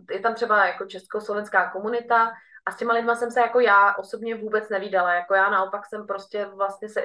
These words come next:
za prvý jsem se chtěla teda naučit, eh, anglicky a to je právě, to byla v podstatě moje chyba v té Anglii, že právě přesně jsem tam začala chodit do té československé komunity a vlastně mě to vůbec nenutilo pak jako tím pádem se učit,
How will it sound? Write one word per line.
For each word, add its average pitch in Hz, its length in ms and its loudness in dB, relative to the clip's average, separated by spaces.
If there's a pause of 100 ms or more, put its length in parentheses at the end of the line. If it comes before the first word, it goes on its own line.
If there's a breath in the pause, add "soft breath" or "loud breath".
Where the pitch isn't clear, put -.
za 190 100 0
prvý 220 220 -4
jsem 220 120 -4
se 240 100 -4
chtěla 208 240 0
teda 214 180 -2
naučit, 196 440 -6
eh, 208 80 -4 (360)
anglicky 196 640 -8 (380 loud breath)
a 190 60 2
to 220 80 2
je 214 80 4
právě, 220 320 6
to 220 140 -4
byla 226 240 2
v - 20 -12
podstatě 247 340 0
moje 240 260 0
chyba 233 240 -4
v 226 60 -12
té - 140 -8
Anglii, 226 520 0
že 220 100 -8
právě 202 280 2
přesně 214 300 -12
jsem 196 200 -8
tam 214 160 -4
začala 208 300 -2
chodit 214 260 -2
do 202 80 -10
té 214 140 -20
československé 220 720 -8
komunity 214 640 -2 (560 loud breath)
a 196 280 10
vlastně 202 300 0
mě 220 120 -2
to 233 120 -2
vůbec 226 240 -2
nenutilo 220 400 -2
pak 226 180 -6
jako 226 220 -6
tím 226 220 -14
pádem 220 280 2
se - 120 -4
učit, - 240 -8